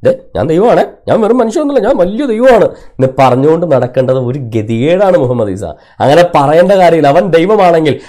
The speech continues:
അവൻ ദൈവത്തിന്റെ പ്രവർത്തികൾ ചെയ്യും. ദൈവത്തിന്റെ പ്രവർത്തികൾ എന്താ? അവൻ ദൈവം സർവ്വവ്യാപിയാണ്. അവൻ ഇവിടെ ഇരിക്കുമ്പോഴേ അവിടെയുള്ള കാര്യങ്ങൾ കാണാൻ പറ്റും. ഈ പറയുന്ന നഥനിയേൽ അത്തിയുടെ ചോട്ടിൽ ഇരുന്ന് യേശു ക്രിസ്തു കണ്ടു. എങ്ങനെ കണ്ടു? ഈ കണ്ണുകൊണ്ടോ? അല്ല, ഈ കണ്ണുകൊണ്ട് ഒരിക്കലും അത് കാണാൻ പറ്റില്ല.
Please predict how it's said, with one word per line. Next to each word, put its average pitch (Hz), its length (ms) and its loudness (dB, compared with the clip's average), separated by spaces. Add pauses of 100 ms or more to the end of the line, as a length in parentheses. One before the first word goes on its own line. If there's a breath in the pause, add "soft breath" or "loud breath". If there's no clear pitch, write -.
അവൻ 147 260 0
ദൈവത്തിന്റെ 156 500 2
പ്രവർത്തികൾ 147 760 -2
ചെയ്യും. 123 260 -4 (240)
ദൈവത്തിന്റെ 208 380 0
പ്രവർത്തികൾ 190 400 0
എന്താ? 113 180 -6 (1080)
അവൻ 202 260 0
ദൈവം 165 240 2
സർവ്വവ്യാപിയാണ്. 190 840 0 (260 soft breath)
അവൻ 170 160 0
ഇവിടെ 190 200 2
ഇരിക്കുമ്പോഴേ 220 420 2
അവിടെയുള്ള 233 380 4
കാര്യങ്ങൾ 214 360 4
കാണാൻ 202 240 2
പറ്റും. 139 240 -6 (500 soft breath)
ഈ 190 160 2
പറയുന്ന 208 420 2
നഥനിയേൽ 196 540 2
അത്തിയുടെ 208 300 0
ചോട്ടിൽ 196 260 0
ഇരുന്ന് 190 220 -2
യേശു 196 220 0
ക്രിസ്തു 214 220 -6
കണ്ടു. 180 460 -4
എങ്ങനെ 143 260 0
കണ്ടു? 170 260 -4 (220)
ഈ 127 160 -4
കണ്ണുകൊണ്ടോ? 95 560 -4
അല്ല, 254 260 -6
ഈ 113 280 -8
കണ്ണുകൊണ്ട് 190 280 -4
ഒരിക്കലും 190 200 -6
അത് 185 80 0
കാണാൻ 175 220 0
പറ്റില്ല. 120 460 -10